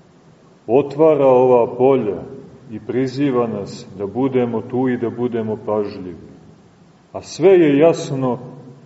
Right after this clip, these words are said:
kad pažljivo posmatramo. Sin se javlja u tijelu,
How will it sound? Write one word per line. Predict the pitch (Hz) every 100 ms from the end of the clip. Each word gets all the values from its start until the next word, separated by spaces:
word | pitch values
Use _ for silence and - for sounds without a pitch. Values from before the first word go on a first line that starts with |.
| - - _ - - _ - _ _
kad | 120 113
pažljivo | 127 143 - 139 123 -
posmatramo. | 120 110 117 104 95 - 87 82 82 - _ _ _ _ _
Sin | - - - 147 190 185 175
se | - 156
javlja | 160 175 170 165 156 147
u | 139 127
tijelu, | - 139 170 165 160 143 135